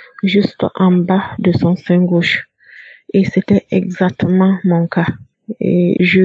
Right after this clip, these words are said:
reçois donc immédiatement cette parole de connaissance.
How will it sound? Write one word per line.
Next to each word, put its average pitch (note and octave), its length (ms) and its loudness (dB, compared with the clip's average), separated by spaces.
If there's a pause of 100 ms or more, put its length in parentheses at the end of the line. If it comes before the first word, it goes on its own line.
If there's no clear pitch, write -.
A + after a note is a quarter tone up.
(120)
reçois G3+ 380 2
donc F#3+ 380 2
immédiatement F#3 760 2
cette - 260 -4
parole F3+ 340 2
de F3+ 80 2
connaissance. F3+ 720 0